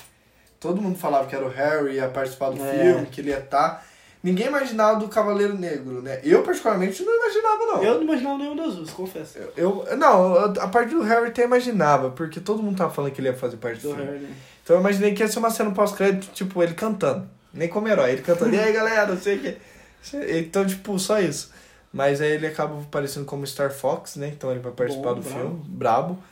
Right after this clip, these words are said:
Speaker 1: Galanteador,
Speaker 2: Sim.
Speaker 1: toda a passada dele larga.
Speaker 2: Passar de jogador cara.
Speaker 1: Já o Thanos não pegava ninguém.
Speaker 2: Tá.
Speaker 1: Ele ia lá, monstro. Mas o Cavaleiro Negro ficou tipo, "Nossa,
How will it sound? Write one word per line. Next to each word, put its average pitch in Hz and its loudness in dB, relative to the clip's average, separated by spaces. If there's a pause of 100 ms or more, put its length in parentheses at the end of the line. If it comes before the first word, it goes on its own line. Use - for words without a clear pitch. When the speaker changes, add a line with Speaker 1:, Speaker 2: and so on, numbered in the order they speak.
(140)
Speaker 1:
Galanteador, 151 2
Speaker 2:
Sim. - -14
Speaker 1:
toda 151 -2
a 151 2
passada 139 -2
dele 139 -2
larga. 147 2 (280)
Speaker 2:
Passar 156 -8
de 160 -6
jogador 156 -8
cara. 147 -12
Speaker 1:
Já 151 6
o 165 6
Thanos 165 0
não 170 -6
pegava 165 2
ninguém. 165 -2 (540)
Speaker 2:
Tá. 185 -4
Speaker 1:
Ele 156 2
ia 185 4
lá, 156 6
monstro. 147 -2 (580)
Mas 220 0 (500)
o - -18
Cavaleiro 196 -2
Negro 196 -2
ficou 196 -2
tipo, 196 -10
"Nossa, 156 -8